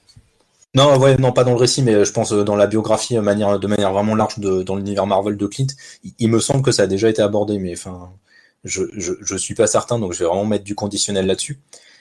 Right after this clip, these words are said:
Mais voilà, il y a donc, à la suite de ça, il y a le chapitre dix-neuf, donc vers la fin du,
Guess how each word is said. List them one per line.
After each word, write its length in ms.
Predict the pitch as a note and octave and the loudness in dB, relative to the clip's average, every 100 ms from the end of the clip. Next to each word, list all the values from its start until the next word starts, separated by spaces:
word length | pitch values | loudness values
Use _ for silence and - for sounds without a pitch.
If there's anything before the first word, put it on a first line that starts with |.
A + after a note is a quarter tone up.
| _ - | _ -2
Mais 60 | G2+ | 2
voilà, 220 | A#2+ B2+ | 4 6
il 60 | A2 | 4
y 40 | |
a 60 | G2 | 4
donc, 340 | G2+ G2 - - | 0 -6 -8 -4
à 140 | G#2+ | 0
la 80 | A2 | 2
suite 260 | - C3+ | 2 0
de 120 | B2 A2+ | 2 2
ça, 380 | - C#3 D3 | 4 4 4
il 60 | C3+ | 2
y 80 | G#2 | 2
a 240 | G#2 G#2 | 4 4
le 160 | G2+ F#2+ | 2 -2
chapitre 400 | - - A2 G2+ | -4 -4 -6 -6
dix-neuf, 400 | G2 G2+ A#2+ G#2+ | -6 -2 -2 -2
donc 180 | F#2 F2 | -8 -6
vers 180 | F2+ F2+ | -4 -2
la 100 | F#2 | -2
fin 220 | A#2 A2 | -2 -4
du, 500 | F#2 F2 E2+ E2 | -6 -10 -12 -14